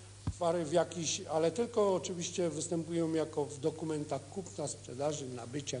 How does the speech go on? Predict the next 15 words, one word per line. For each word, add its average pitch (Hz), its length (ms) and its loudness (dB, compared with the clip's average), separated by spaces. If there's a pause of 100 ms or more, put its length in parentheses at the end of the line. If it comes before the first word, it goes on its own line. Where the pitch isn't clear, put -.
(140)
pomiędzy 131 380 -6
ówczesnymi 127 600 -6 (460)
właścicielami. 139 840 0 (760)
Po, 165 140 6
po, 160 220 2
po, 165 240 4
po 160 160 2
prostu 156 300 0
kolejno 185 520 6
tych 170 180 0
właścicieli 170 680 2
było 160 260 4
bardzo 143 360 2
dużo. 185 400 2
Z, - 120 -2